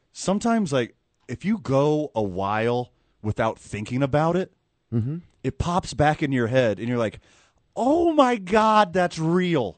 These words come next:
Speaker 2: Yeah.
Speaker 1: Mike Tyson bit off a chunk of Evander Holyfield's ear in a match, not in the streets,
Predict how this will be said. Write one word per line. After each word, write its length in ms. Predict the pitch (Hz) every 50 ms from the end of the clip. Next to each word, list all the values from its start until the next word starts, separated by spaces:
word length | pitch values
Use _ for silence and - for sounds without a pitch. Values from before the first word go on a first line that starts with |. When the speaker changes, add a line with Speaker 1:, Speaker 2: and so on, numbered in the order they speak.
| _ -
Speaker 2:
Yeah. 220 | 123 170 208 202 - _ _ _ _ _ _ _ _ _ _ _ -
Speaker 1:
Mike 320 | 156 190 254 285 302 -
Tyson 560 | - 208 233 240 247 214 - 233 220 208 185 - _ _ _ - 117 107 -
bit 160 | - 254 269 247
off 240 | 226 220 208 -
a 60 | 202 170
chunk 400 | - - - 180 170 175 165 -
of 120 | 143 123
Evander 440 | 123 120 110 139 143 156 156 147 147
Holyfield's 600 | 135 147 143 143 135 - - 135 127 127 107 117 120
ear 360 | 127 123 120 110 95 85 - _ _ _ _ _ _ _ _ _ _ _ -
in 420 | 214 226 254 262 262 247 226 233 208 -
a 240 | 175 185 180 175 165
match, 680 | 170 180 202 226 240 233 180 - - - - - _ _ _ _ _ _ _ _ _ _ _ -
not 220 | 165 214 240 240
in 140 | 233 214 185
the 40 | 180
streets, 800 | 165 - - - 180 202 240 269 240 - - - - - -